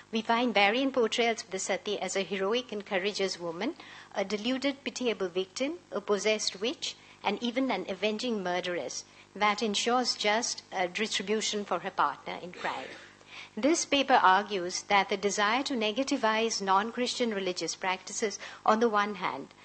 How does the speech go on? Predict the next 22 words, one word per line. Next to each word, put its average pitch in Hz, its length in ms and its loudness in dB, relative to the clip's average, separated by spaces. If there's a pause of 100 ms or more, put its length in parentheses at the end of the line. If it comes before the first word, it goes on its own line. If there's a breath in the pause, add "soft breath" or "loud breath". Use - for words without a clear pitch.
(160 loud breath)
and 202 140 2
the 214 60 4
simultaneous 254 880 2
uneasy 240 640 4
recognition 196 680 0
of 185 140 2
the 208 80 0
prevalence 226 600 2
of 190 100 -4
similar 277 460 2
patriarchal 202 720 -2
beliefs, 214 400 -4 (300 loud breath)
cultural 220 400 4
values, 180 500 0
and 196 180 -2
prejudices 202 640 -2
in 220 80 0
the 208 100 2
West - 400 -2 (100)
on 196 160 4
the 180 140 -2
other 151 360 -4